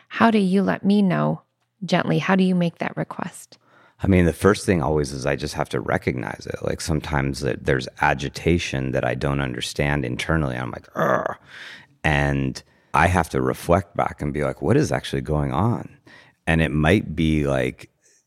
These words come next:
Speaker 2: you know, the kids in general, and definitely in our relationship, they become the priority. And sometimes I don't feel like the priority at all. And I have to, like,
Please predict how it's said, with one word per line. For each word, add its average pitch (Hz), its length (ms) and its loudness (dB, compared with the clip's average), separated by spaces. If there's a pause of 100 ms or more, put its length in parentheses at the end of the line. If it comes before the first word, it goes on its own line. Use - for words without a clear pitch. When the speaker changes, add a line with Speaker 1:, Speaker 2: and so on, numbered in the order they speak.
Speaker 2:
you 110 200 2
know, 98 180 4
the 87 140 2 (240)
kids 98 420 2
in 87 220 0
general, 82 480 2
and 73 160 -4
definitely 73 280 -2
in 67 40 -4
our 65 140 -2
relationship, 69 640 -4
they 73 120 2
become 85 320 0
the 78 80 2
priority. 85 640 0
And 69 120 -4
sometimes 71 440 -4
I - 120 0
don't 69 220 -4
feel 98 280 2
like 65 200 -6
the - 100 -14
priority - 520 -4
at 50 80 -6
all. - 280 -4 (460)
And 76 160 2
I 76 280 4
have 87 300 0
to, 71 120 0
like, 65 360 -4